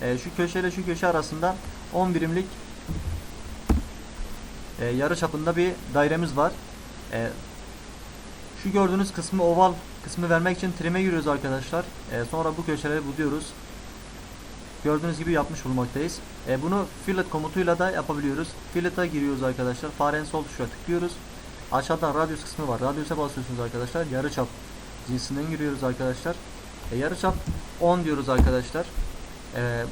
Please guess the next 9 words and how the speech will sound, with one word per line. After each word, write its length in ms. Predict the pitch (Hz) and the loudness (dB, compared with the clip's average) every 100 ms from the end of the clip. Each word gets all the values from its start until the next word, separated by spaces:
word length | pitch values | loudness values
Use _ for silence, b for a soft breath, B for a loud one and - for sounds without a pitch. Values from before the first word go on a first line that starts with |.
| 156 | 0
bu 80 | |
örnek 340 | 156 135 135 127 | 2 2 0 -2
için. 120 | - 170 - - - - - - - - - - - - | -4 -8 -8 -12 -14 -14 -12 -12 -12 -14 -14 -14 -12 0
Sonra 280 | 175 180 170 | 4 6 4
birinci 420 | 165 170 170 185 | 2 2 2 0
parçam 500 | 190 156 151 - 165 | 2 4 4 4 2
bu. 120 | 170 175 | 2 0
Bunu 140 | 170 180 | -2 0
seçiyorum. 480 | 156 139 147 156 | 0 0 0 -2